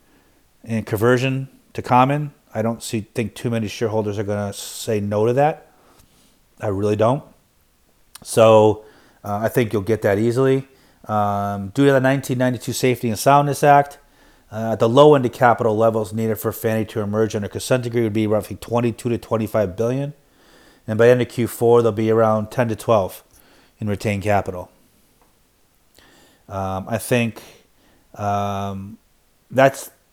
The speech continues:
the groundwork. So I think lawsuits are settled. Juniper converted a comment. <coughs> The net worth sweep has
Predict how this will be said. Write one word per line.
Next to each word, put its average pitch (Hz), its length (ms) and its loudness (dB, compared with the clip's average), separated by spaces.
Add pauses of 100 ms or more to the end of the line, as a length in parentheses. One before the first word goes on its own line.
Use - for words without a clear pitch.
(120)
the 104 640 2 (640)
groundwork. 113 640 0 (800)
So 117 140 0
I 113 40 4
think 117 120 0
lawsuits 147 380 6
are - 40 -10
settled. 143 340 6
Juniper 127 400 -2
converted 117 440 4
a 104 80 -4
comment. 147 400 2 (260)
<coughs> - 140 2 (800)
The 113 100 0
net 147 240 8
worth 151 140 4
sweep 135 240 -2
has 107 100 0